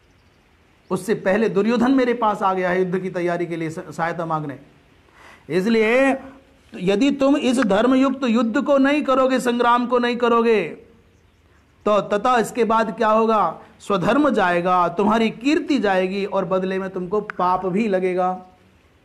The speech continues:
तीन बात बता रहे हैं, तुम्हारा धर्म तो नष्ट होगा, जो स्वधर्म है वो तो नष्ट होगा ही होगा, तुम्हारी कीर्ति भी नष्ट हो जाएगी।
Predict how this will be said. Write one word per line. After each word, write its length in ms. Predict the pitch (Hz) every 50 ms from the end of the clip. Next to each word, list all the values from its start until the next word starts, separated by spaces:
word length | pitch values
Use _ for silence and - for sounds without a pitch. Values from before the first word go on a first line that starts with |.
| _ _ _ _ _ - - _ _ _ _ _ _ _ -
तीन 240 | 320 381 370 320
बात 180 | 262 240 233 226
बता 340 | 190 190 208 - 202 190 185
रहे 120 | 190 185
हैं, 240 | 180 160 143 151 - - - - _ _ _
तुम्हारा 320 | - 185 214 240 254 247 220
धर्म 340 | 180 175 180 202 240 269 269
तो 120 | 269 294
नष्ट 280 | 294 302 294 294 - 302
होगा, 380 | 247 247 254 240 214 160 135
जो 140 | 160 214 214
स्वधर्म 360 | 214 214 208 202 233 240 233
है 60 | 233
वो 100 | 226 226
तो 100 | 226 247
नष्ट 220 | 240 247 240 240 247
होगा 220 | 220 214 226 233
ही 60 | 226
होगा, 320 | 208 208 202 175 147 143 - - - - _ _ -
तुम्हारी 260 | 185 208 220 226 214
कीर्ति 360 | 214 220 247 247 - 240 240
भी 100 | 220 208
नष्ट 220 | 180 165 - - -
हो 120 | 139 135
जाएगी। 420 | 131 123 117 113 107 107 104 95